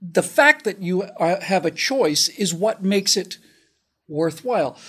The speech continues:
Mark Twain, when he was, uh, w-, was given the, I, I don't remember if it was the Legion of Honor or the Legion of Merit or something by the French, and many years later, he was talking about, he was going out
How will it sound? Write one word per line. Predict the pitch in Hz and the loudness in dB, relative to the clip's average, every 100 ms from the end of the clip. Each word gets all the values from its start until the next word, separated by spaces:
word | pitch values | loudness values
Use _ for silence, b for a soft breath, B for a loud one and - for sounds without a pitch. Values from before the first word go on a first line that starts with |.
| B - | B -6
Mark | 226 247 | -4 -4
Twain, | - 240 220 | -4 -2 0
when | 208 | 0
he | 190 | 0
was, | 180 - 214 | -2 -2 -4
uh, | 175 | -4
w-, | 175 196 190 202 | -4 -10 -14 -8
was | 170 147 | -8 -4
given | 190 185 180 | -2 0 0
the, | 156 151 139 - | 0 0 -4 -8
I, | 170 | -6
I | 151 185 | -4 -4
don't | 180 | -4
remember | 180 175 160 | -4 -4 -6
if | 151 | -6
it | |
was | 156 131 | -8 -6
the | 147 | -6
Legion | 147 151 156 | -6 -6 -6
of | 151 | -2
Honor | 151 151 147 | -2 0 -2
or | |
the | 135 | -4
Legion | 131 147 135 | -6 -6 -6
of | 135 | -6
Merit | 131 143 143 135 | -2 -2 -2 -4
or | 139 | -6
something | - 131 139 | -8 -6 -6
by | 139 | -6
the | 135 | -8
French, | - 143 135 B B B B B | -8 -10 -10 B B B B B
and | 165 185 | 0 2
many | 247 262 | 4 2
years | 233 214 180 156 | 2 2 0 -2
later, | 175 160 - - _ _ _ _ _ _ _ _ _ _ _ _ _ B B B B _ | -2 -4 -6 -16 _ _ _ _ _ _ _ _ _ _ _ _ _ B B B B _
he | 196 | -4
was | 185 | -2
talking | - 208 208 208 | 2 2 2 0
about, | 190 175 | 0 0
he | |
was | 175 139 | -2 -4
going | 196 190 185 | -2 0 0
out | 175 175 | 0 -2